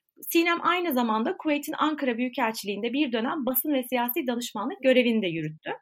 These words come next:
Sonrasında akademik hayatına Kuveyt Üniversitesi'nde geri dönüş yaptı. Sinem'in her hafta Suudi Arabistan'ın Arab News gazetesinde yazıları çıkıyor. Onu bu yazılar aracılığıyla da takip edebilirsiniz. Bunun yanı sıra bölge üzerine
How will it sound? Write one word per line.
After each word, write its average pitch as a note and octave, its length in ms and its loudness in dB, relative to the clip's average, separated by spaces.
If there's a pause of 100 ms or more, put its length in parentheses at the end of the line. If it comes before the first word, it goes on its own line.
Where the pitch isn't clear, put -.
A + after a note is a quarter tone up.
(360)
Sonrasında E4 640 0
akademik D4 440 0
hayatına A3+ 560 2
Kuveyt C#4 300 0
Üniversitesi'nde F#3 880 -4 (240)
geri A#3 200 2
dönüş F3 300 -4
yaptı. D#3 320 -4 (480)
Sinem'in F4+ 400 0
her G4+ 260 2
hafta E4 320 2 (120)
Suudi C#4+ 300 2
Arabistan'ın B3 540 2
Arab D4+ 300 4
News A#3+ 260 2
gazetesinde G3+ 680 -4
yazıları C4 440 4
çıkıyor. G#3 460 -2
Onu B3+ 220 2
bu C4+ 80 2
yazılar C4 320 2
aracılığıyla F#3 640 -2
da F4 100 -2
takip A#3+ 380 -2
edebilirsiniz. G3+ 680 -2 (460)
Bunun D#4+ 200 4
yanı D#4 240 2
sıra B3+ 300 -2
bölge A#3+ 300 2
üzerine F#3+ 560 -4